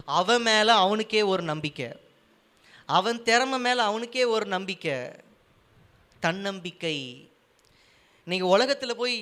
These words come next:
நீங்க கேட்டு பாருங்க, நம்ம வாழ்க்கைக்கு தன்னம்பிக்கை அவசியமான்னு கேளுங்க, கண்டிப்பா ரொம்ப அவசியம்னு சொல்லுவாங்க. ஆனா வேதாகமம் தன்னம்பிக்கைக்கு எதிரானது.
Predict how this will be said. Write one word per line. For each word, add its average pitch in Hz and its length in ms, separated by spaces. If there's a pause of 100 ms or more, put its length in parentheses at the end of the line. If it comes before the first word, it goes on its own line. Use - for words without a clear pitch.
(140)
நீங்க 180 160
கேட்டு 233 340
பாருங்க, 196 320 (1040)
நம்ம 180 160
வாழ்க்கைக்கு 269 640
தன்னம்பிக்கை 262 560
அவசியமான்னு 269 580
கேளுங்க, 240 360
கண்டிப்பா 311 580
ரொம்ப 277 300
அவசியம்னு 294 500
சொல்லுவாங்க. 233 400 (1120)
ஆனா 180 240
வேதாகமம் 226 920 (280)
தன்னம்பிக்கைக்கு 247 960
எதிரானது. 262 680